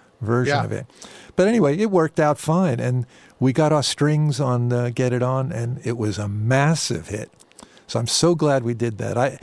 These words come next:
Speaker 1: maybe it would have been a hit without the strings, but it definitely was the icing on the cake that, that pushed it over the edge.
Speaker 2: Yeah, now, what is such a, I mean, I think if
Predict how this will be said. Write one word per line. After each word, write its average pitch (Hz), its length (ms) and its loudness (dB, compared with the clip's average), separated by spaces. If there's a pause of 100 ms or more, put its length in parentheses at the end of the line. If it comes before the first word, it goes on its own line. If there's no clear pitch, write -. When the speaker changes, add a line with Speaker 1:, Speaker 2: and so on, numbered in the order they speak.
(420)
Speaker 1:
maybe 127 380 2
it 123 60 2
would 120 140 0
have 113 80 -4
been 123 140 -4
a 117 40 -4
hit 95 140 -4
without 117 300 -2
the - 60 -10
strings, 113 400 -6
but 117 120 -2
it 113 80 -8
definitely 120 440 -2
was 110 160 -2
the 110 120 -2
icing 113 360 -2
on 113 100 -2
the 104 100 -6
cake - 360 -6
that, 104 160 -6 (120)
that - 260 -8
pushed - 280 -4
it 113 120 -2
over 107 440 -4 (120)
the 110 140 -2
edge. 104 360 -6 (1200)
Speaker 2:
Yeah, 117 320 -4
now, 135 260 -4
what 143 240 -10
is 151 140 -8
such - 320 -2
a, 135 100 -2 (240)
I 180 80 0
mean, 170 240 2
I 151 80 2
think 170 300 -2
if 139 200 -6